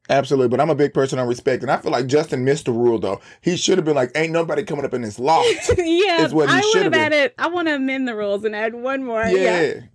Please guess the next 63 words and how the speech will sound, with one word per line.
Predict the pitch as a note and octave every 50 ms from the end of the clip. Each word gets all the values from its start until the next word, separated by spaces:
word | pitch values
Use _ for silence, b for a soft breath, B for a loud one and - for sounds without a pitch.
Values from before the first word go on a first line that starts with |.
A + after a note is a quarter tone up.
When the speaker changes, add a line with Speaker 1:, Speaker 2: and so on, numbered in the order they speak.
| _ -
Speaker 2:
No | C4 C#4
Speaker 1:
I | D4
need | -
Speaker 2:
tricking | - D#4+ D4+ -
in | -
Speaker 1:
that. | D#3+ B3 A#3+
Speaker 2:
the | A#3
loft. | A3+ G3 F3 - - - -
Speaker 1:
'Cause | D#3+ C#3
what | D3 E3+ F3
I'm | E3+ D#3+ D#3
not | E3+ G#3+
about | A3 - E3+ -
to | C3
do | C#3 D3 C#3
is | B2+ -
come | - D3 C3+
home | D3 E3 E3 E3 D#3 D3
one | C3+ C3+ C3
day | B2+ C3
and | B2+ B2
bust | C#3 C#3+ C#3
up | C#3+ F#2
in | B2+
the | A2+ A#2
door | C3+ D#3 D3+ C3
and | B2 A#2+
somebody | - D3+ C3+ C3 B2
legs | B2+ C#3+ D#3 D#3+ - E4+
Speaker 2:
Which | - F4 F#4 -
Speaker 1:
up |
in |
the | -
Speaker 2:
is | G#4 - D4+
Speaker 1:
air. | D4+
Speaker 2:
what | F4+ G4 F4+ - -
almost | C#4 D#4 E4+ F#4 A4 A#4+ A#4
happened | - C4+ A3+ A3+ - C4+ D4 E4+ E4
because | D4+ D4 C#4 B3+ D4 C4+ B3+ B3 A#3+ A#3+ A#3 A#3 A#3
Speaker 1:
Mm-hmm. | C3 D3+ E3+ A3 G#3+ A#3
Speaker 2:
right | A3+ C4 D4 F4 G4 G4
as | F4+ E4 D#4+ B3
the | B3 C#4+
trick | A#3+ C#4+ D#4 D4+ D4
is | C#4 A3+
going | A#3 C4 A#3+ A#3 A3+ A#3 A3+ A3
down | A3+ C4 C#4+ C#4+ B3
the | B3+
steps, | A#3+ - C#4+ C#4 C4 A#3 G#3+ - - - _
the | - - A3+ B3 - -
elevator | A#3+ D4 E4+ D4+ B3+ A#3 A3+ A3 G#3+
is | G3+ -
opening | G3 G3+ F#3+ G3+ G#3+ A3
'cause | A3 G#3 F#3
Brian | G3+ A#3 A#3+ B3
was | A#3+ A3
on | A3 G#3 G3
the | G3+
phone. | - - D#4 C#4+ A#3+ G#3
I'm | G#3 G#3
guessing | G3+ G#3 G#3 G#3+ A3 G#3+
he | G#3 G#3 F#3+
was, | F#3 F#3+ F#3+ F#3+ -